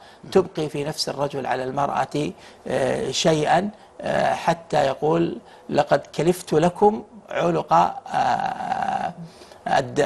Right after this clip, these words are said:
القربة"، يعني م-، مشقة، المشقة والالتواء العسير، آه، الذي، آه، تحملته ل-،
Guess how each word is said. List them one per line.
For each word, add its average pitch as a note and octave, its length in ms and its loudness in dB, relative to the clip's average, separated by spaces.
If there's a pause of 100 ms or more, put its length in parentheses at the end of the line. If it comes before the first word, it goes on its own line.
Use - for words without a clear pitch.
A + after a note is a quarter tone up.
(240)
القربة"، C3 420 0 (100)
يعني C#3 440 -2 (240)
م-، D3 440 0
مشقة، D#3 580 2
المشقة C#3+ 560 -2
والالتواء D3+ 600 4
العسير، G#3 480 4 (420)
آه، C3+ 1300 2
الذي، D3 520 2
آه، B2+ 460 -2
تحملته D#3 760 0
ل-، C#3 260 2